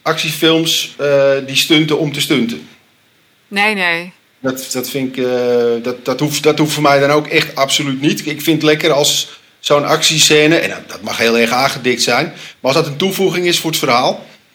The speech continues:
Speaker 1: vind ik fijn. Dat, dat helpt mij dan, eh, heel erg om daar, eh, kritisch naar te kijken.
Speaker 2: En, en, eh, kun je daar een voorbeeld van noemen van echt een film waarvan je denkt, nou daar, eh, ja, er zitten echt super acties in. En dan niet, eh,
Speaker 1: Ehm.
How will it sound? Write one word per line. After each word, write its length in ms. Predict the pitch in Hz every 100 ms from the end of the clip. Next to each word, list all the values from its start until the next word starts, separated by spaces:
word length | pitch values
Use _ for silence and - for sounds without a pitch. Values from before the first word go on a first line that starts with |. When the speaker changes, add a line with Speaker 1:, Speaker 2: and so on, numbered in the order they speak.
| _ _ -
Speaker 1:
vind 140 | 175
ik 60 | 160
fijn. 380 | 160 156 135 - -
Dat, 220 | 156 147
dat 140 | 151
helpt 240 | 135 147 147
mij 160 | 147
dan, 260 | 147 139 139
eh, 120 | 135
heel 260 | 131 139 135
erg 180 | 127
om 140 | 127 127
daar, 200 | 120 120
eh, 340 | 120 117 117
kritisch 320 | 117 139 131 -
naar 180 | 120
te 60 | 113
kijken. 360 | - 104 113 - - _ _ _ -
Speaker 2:
En, 180 | 226 240
en, 140 | 240
eh, 100 | 214 220
kun 100 | 254
je 60 |
daar 100 | 240
een 60 | 208
voorbeeld 320 | - 269 294
van 140 | - 294
noemen 220 | 294 294
van 220 | 247 240
echt 260 | 214 240 -
een 180 | 233 233
film 280 | 269 247 233
waarvan 280 | 226 226
je 80 | 240
denkt, 180 | 220 220
nou 260 | 214 202 185
daar, 360 | 233 262 269 240 - - - _
eh, 80 | 208 208 208 190
ja, 160 | 202 190
er 80 | 190
zitten 220 | 208 214
echt 240 | 214 -
super 380 | - - 240 208
acties 400 | 185 180 - 180
in. 300 | 175 170 - _ _ _
En 140 | 208
dan 160 | 202 208
niet, 220 | 226 247
eh, 240 | 214 190
Speaker 1:
Ehm. 80 | 190